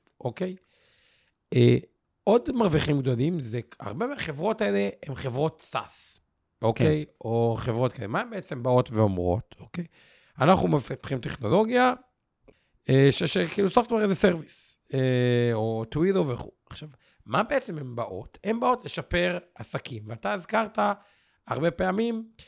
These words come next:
Speaker 1: אה, סתם בתור דוגמה, את חברות הביטוח. ונשאלת השאלה, ההפוכה, רגע, אם פתאום התחילו טכנולוגיה, אתה יכול להיחשף עוד דרך למונייד,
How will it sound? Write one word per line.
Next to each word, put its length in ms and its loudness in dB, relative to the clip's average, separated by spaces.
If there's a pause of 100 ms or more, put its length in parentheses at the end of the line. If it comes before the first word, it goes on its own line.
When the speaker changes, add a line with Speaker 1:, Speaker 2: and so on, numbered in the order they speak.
(300)
Speaker 1:
אה, 80 -4 (300)
סתם 220 4
בתור 180 2
דוגמה, 200 2
את 80 -2
חברות 320 -2
הביטוח. 600 -6 (560)
ונשאלת 380 -4
השאלה, 480 -2 (680)
ההפוכה, 580 0 (180)
רגע, 260 -2 (560)
אם 160 -12
פתאום 300 -8
התחילו 260 0
טכנולוגיה, 720 -4 (500)
אתה 100 -8
יכול 120 -2
להיחשף 360 -6
עוד 180 0
דרך 260 4
למונייד, 580 -4